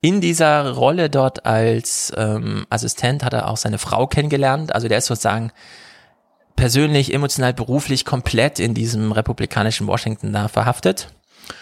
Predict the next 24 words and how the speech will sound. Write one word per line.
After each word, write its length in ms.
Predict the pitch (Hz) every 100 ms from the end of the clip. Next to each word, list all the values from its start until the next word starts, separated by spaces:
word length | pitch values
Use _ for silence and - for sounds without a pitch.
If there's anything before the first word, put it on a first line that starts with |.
| - - - _ -
Und 760 | 131 127 127 131 131 127 - -
nun 400 | 113 139 160 160
hat 180 | 139 -
er 100 | 139
sich 540 | 123 123 127 135 - -
angelegt. 680 | 147 196 147 73 64 - - - - - - -
Mm, 420 | 110 107 107 107 107 - 127
<laughs> 420 | - - - - -
als 380 | - 107 110 -
Senator 1000 | 110 110 101 101 107 - 139 135 160 - - _ _ _ _ _ _ _ _ _ _ _ _ _ - - - - -
mit, 680 | 110 117 117 _ - - - -
ähm, 760 | 113 110 110 107 107 110 113 110 - -
ja, 200 | 143 110
seiner 260 | 110 107 110
Partei 480 | 120 - 120 123 -
und 500 | 123 135 143 - - _ _ _ _ _
das 180 | - -
Verfassungsgericht, 760 | - - - 202 - 82 - -
das 120 | 107
er 80 | 104
so 160 | 113
gut 400 | 120 156 127 -
aus 140 | 104 -
dem, 240 | 107 104